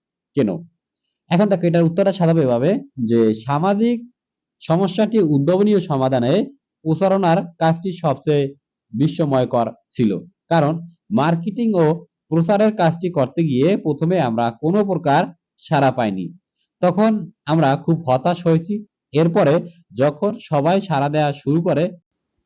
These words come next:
তখন আমরা এত পরিমাণ সাড়া পাই, যা দেখে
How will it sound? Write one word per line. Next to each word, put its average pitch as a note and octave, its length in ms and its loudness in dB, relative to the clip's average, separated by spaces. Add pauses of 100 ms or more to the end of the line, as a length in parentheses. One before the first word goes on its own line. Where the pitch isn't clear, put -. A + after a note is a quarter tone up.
(220)
তখন F#3+ 320 2
আমরা C3 280 2 (340)
এত E3 180 0 (120)
পরিমাণ F3+ 440 0
সাড়া C3 300 0 (100)
পাই, C3+ 280 2 (440)
যা C#3 260 0
দেখে F3 300 -2